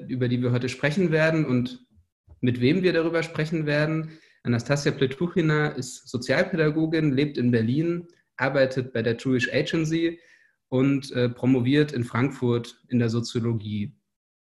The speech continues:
Was uns heute zusammenführt, äh, im Gespräch ist, dass sie am neunten Oktober zweitausendneunzehn in Halle in der Synagoge war, als der Anschlag passiert ist, als,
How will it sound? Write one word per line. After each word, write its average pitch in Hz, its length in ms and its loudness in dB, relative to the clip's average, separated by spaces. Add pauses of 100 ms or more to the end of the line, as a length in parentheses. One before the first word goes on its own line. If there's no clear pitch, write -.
(760)
Was 127 220 0
uns 143 160 0
heute 151 400 2
zusammenführt, 170 920 -2
äh, 123 180 -2
im 120 140 0
Gespräch 127 540 -2
ist, 147 300 -4
dass 127 120 0
sie - 100 -4
am 123 160 0
neunten 147 300 0
Oktober 135 400 -2
zweitausendneunzehn 127 840 0
in 120 180 0
Halle 135 160 0
in 131 120 0
der 120 100 0
Synagoge 131 600 -4
war, 170 520 -6
als - 220 -8
der 117 120 -4
Anschlag 156 480 -4
passiert 160 400 -6
ist, 160 380 -12
als, 123 420 -12